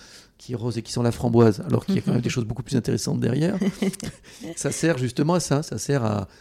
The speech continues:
Speaker 1: avec le zinc, à renforcer l'ongle et à l'arnica, calmer les inflammations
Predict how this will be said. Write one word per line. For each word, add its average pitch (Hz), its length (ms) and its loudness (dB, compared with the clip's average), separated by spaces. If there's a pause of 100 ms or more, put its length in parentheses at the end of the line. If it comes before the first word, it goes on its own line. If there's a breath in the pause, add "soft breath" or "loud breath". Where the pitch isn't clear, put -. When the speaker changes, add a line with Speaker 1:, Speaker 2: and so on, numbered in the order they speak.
(140)
Speaker 1:
avec 131 340 2
le 123 100 4
zinc, 123 300 2
à 101 60 2
renforcer 110 520 -4
l'ongle 139 440 2 (380 soft breath)
et 123 160 2
à 120 60 2
l'arnica, 117 480 2
calmer 127 380 2
les 113 160 4
inflammations 117 640 0